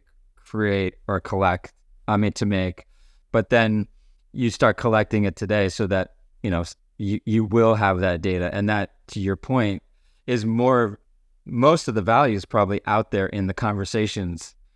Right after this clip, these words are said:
that are happening versus the structured databases like your C R M system, which has, like,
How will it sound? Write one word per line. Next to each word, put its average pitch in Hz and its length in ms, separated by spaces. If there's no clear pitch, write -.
that 90 120
are 90 80
happening 107 540
versus 95 440
the 120 80
structured 127 540
databases 104 640
like 98 220
your 101 80
C 110 240
R 92 140
M 110 180
system, 95 360
which 92 160
has, 90 200
like, 85 160